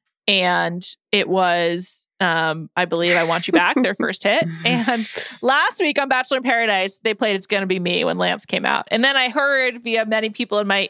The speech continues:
Speaker 1: Instagram D Ms that Love Island U K recently played Bye Bye Bye.
Speaker 2: Yeah.
Speaker 1: And it's really hard to, like, clear music. And it's, in general, like, famous songs are, like, more expensive. And, like, I can't really remember N sync songs being used in T V shows, especially reality T V, of which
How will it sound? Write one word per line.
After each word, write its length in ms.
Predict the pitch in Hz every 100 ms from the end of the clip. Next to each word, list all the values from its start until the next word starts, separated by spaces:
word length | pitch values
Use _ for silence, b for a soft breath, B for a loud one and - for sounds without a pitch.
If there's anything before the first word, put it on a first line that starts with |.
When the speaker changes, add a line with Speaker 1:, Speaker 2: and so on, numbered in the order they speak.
| -
Speaker 1:
Instagram 480 | 254 269 285 240 202
D 80 | 196
Ms 460 | 185 180 175 190 - b b
that 440 | 196 196 180 175 - -
Love 180 | 220 208
Island 300 | 196 196 196
U 60 |
K 280 | - 196 175
recently 320 | 165 180 185
played 240 | 175 180 170
Bye 160 | 151
Bye 160 | - -
Bye. 320 | - 170 196 b b b -
Speaker 2:
Yeah. 240 | 226 220
Speaker 1:
And 200 | 214 220 - _ _ _ _
it's 160 | 285 254
really 320 | 262 302 330
hard 340 | 302 294 277
to, 100 | -
like, 340 | 226 208 196 - _ _
clear 360 | - 269 226 226
music. 480 | 190 185 247 302 -
And 100 | 208
it's, 200 | 202 - - -
in 160 | 240
general, 400 | 214 220 240 214
like, 260 | 196 180 -
famous 380 | - 190 208 -
songs 380 | 180 185 202
are, 40 | 196
like, 160 | 185
more 260 | 190 190 185
expensive. 520 | 190 - 180 202 262 233
And, 100 | 208
like, 160 | 196
I 100 | -
can't 260 | 226 311 240
really 140 | 277 269
remember 360 | 247 208 233
N 160 | 208 202
sync 300 | - 208 196
songs 340 | 233 226 233
being 240 | 190 190 185
used 220 | 180 185
in 80 | 190
T 160 | 190
V 120 | 170
shows, 380 | 180 220 220 226
especially 320 | 196 196 170
reality 380 | 185 190 170 180
T 180 | 202 220
V, 160 | 214 208
of 80 |
which 240 | 165 175